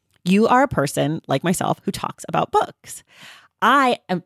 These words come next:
famously not a writer, so I will never be writing a book, hopefully, knock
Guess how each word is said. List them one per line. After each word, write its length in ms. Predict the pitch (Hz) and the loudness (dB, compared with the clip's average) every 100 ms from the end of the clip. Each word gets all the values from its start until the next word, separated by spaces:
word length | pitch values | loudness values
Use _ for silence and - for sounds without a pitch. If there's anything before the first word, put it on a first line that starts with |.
| - | 0
famously 580 | 165 156 - 143 139 - | 0 0 -2 -4 -6 -6
not 320 | 143 156 147 | 0 4 4
a 60 | 127 | 4
writer, 480 | 131 98 - - - - | 0 -2 -4 -12 -16 -16
so 320 | - 156 143 - | -4 0 0 0
I 140 | 277 | 0
will 120 | 262 | 0
never 320 | 247 240 208 165 | 0 2 2 0
be 120 | 113 | 0
writing 280 | 82 - 87 | -4 -6 -10
a 40 | |
book, 240 | - - | -12 -10
hopefully, 480 | - - - - 60 | -6 -6 -6 -8 -8
knock 180 | 62 - | -8 -10